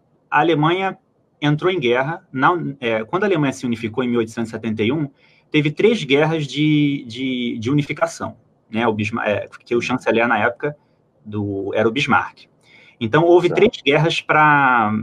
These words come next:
Speaker 1: pra unificar a Alemanha. Uma foi contra o, a Dinamarca, outra foi contra o Império Austríaco, por isso que
Speaker 2: Sim.
Speaker 1: optou-se pela solução sem a Áustria,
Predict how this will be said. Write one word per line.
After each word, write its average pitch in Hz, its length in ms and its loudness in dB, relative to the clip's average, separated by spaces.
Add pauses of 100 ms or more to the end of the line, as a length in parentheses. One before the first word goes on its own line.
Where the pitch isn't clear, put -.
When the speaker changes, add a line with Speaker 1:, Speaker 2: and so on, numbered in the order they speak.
(500)
Speaker 1:
pra 131 140 2
unificar 147 360 0
a 147 40 2
Alemanha. 156 440 -4 (380)
Uma 180 180 -4
foi 156 220 -2
contra 110 720 -4
o, 104 520 -8
a 107 140 -10
Dinamarca, 151 640 -2 (400)
outra 135 280 0
foi 120 140 -4
contra 117 260 -4
o - 20 -2
Império 110 220 2
Austríaco, 160 400 0
por 123 120 -4
isso - 120 -6
que - 80 -8
Speaker 2:
Sim. 131 40 2
Speaker 1:
optou-se - 360 -4
pela 117 400 2
solução 113 480 -4
sem 175 240 -4
a 151 80 4
Áustria, 135 500 0